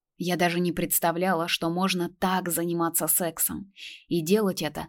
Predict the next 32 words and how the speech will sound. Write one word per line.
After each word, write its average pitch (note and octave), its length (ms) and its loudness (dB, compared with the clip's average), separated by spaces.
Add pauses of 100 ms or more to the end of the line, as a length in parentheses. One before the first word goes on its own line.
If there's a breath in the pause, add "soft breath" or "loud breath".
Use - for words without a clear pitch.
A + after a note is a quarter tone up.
настолько F#3+ 680 2
много E3 400 2
раз F3 220 2
за D#3+ 220 -2
одну D#3 260 0
ночь. D#3 380 -4 (580)
И F3+ 140 2
мы G3+ 140 8
бы F#3+ 120 6
сделали E3+ 480 2
это D#3+ 220 -2
еще E3 380 0
несколько D#3 560 0
раз, D3+ 240 -2 (320)
если G3 380 4
бы E3+ 160 2
под D#3+ 240 2
утро F3 440 -2
без E3+ 340 2
сил G3+ 220 4
не E3+ 140 2
завалились E3 580 2
в - 60 -14
кровать E3+ 460 2
после E3 300 0
совместного D#3+ 680 0
принятия E3+ 540 -2
душа F3 460 -4 (240)
и E3 140 -2
секса F#3+ 440 0
под C#3+ 200 -6
водой. D3 460 -4